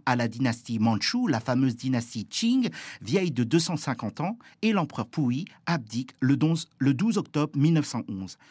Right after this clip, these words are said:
Cela laissera place à la République de Chine, qui fut proclamée le premier janvier mille neuf cent douze. Il y a certainement quelque chose à faire et à négocier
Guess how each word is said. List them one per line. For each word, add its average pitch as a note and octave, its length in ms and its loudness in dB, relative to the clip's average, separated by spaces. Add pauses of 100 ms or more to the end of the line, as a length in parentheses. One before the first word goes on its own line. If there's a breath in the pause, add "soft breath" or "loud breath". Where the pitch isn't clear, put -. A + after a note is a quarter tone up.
(200 soft breath)
Cela D#3 320 0
laissera B2 380 -2
place A2 440 -4 (100)
à B2+ 80 0
la A#2 100 0
République A2 460 -6
de G2 100 -6
Chine, A3 400 -2 (280 loud breath)
qui D#3 160 -6
fut E3 160 -4
proclamée B2+ 680 -2 (180 soft breath)
le D#3+ 160 8
premier C3+ 360 2
janvier B2 480 0
mille F#3 220 4
neuf D3+ 120 -2
cent A2+ 160 -2
douze. F2+ 320 -8 (460 loud breath)
Il E3+ 160 4
y F3 100 2
a G3+ 320 2
certainement F3 480 -2
quelque D#3+ 300 -2
chose F#3 220 -2
à F3+ 80 -2
faire F#3 340 -2
et C#3 100 4
à C3+ 60 2
négocier G3 580 0